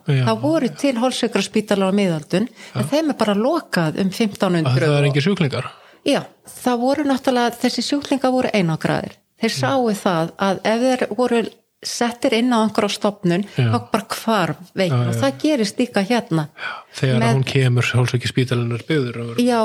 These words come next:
Speaker 2: það var það, eh, sem sagt, hérna með, eh, tilkomu Holsveikraspítalans í
Speaker 1: Já,
Speaker 2: Laugarnesi,
Speaker 1: já.
Speaker 2: að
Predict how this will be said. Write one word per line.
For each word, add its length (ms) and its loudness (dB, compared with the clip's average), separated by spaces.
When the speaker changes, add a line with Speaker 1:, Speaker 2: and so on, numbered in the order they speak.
Speaker 2:
það 200 0
var 100 2
það, 220 -2
eh, 280 0
sem 240 -6
sagt, 140 -14
hérna 420 0
með, 360 -2
eh, 300 -8
tilkomu 460 -2
Holsveikraspítalans 880 0
í 40 2
Speaker 1:
Já, 60 2
Speaker 2:
Laugarnesi, 520 0
Speaker 1:
já. 120 -12
Speaker 2:
að 180 -2